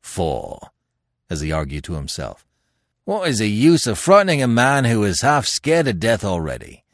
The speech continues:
If nothing happens, he will see I have spoken the truth, and if, if, well, he won't be able to call me a liar."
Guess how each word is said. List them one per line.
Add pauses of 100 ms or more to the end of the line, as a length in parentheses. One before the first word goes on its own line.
(420)
If
nothing
happens,
he
will
see
I
have
spoken
the
truth,
and
if, (680)
if, (1040)
well,
he
won't
be
able
to
call
me
a
liar."